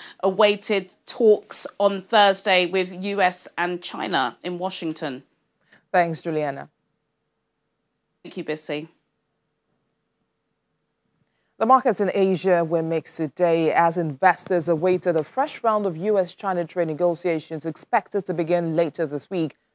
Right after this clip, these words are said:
Speaker 2: Japan's Nikkei two two five closed zero point one six percent lower at one thousand three hundred and seventy-five point two five, and the Topix Index finished its trading day largely flat.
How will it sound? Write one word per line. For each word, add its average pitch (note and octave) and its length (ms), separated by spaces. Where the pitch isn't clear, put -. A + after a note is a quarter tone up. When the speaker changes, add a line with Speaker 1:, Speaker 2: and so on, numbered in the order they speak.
Speaker 2:
Japan's G3+ 360
Nikkei F3 360
two F3+ 100
two D#3+ 140
five D3 340
closed D#3 220
zero D3 120
point C3+ 260
one D3+ 200
six - 300
percent C#3+ 420
lower C#3 360
at - 140
one D#3 360
thousand D3+ 400
three D#3+ 200
hundred D3+ 260
and C3+ 160
seventy-five E3+ 1160
point C#3+ 280
two G3+ 180
five, D3+ 320
and E3 160
the D#3 60
Topix - 500
Index D3+ 460
finished D#3 400
its D#3 160
trading G3 360
day D3+ 220
largely C#3 640
flat. - 380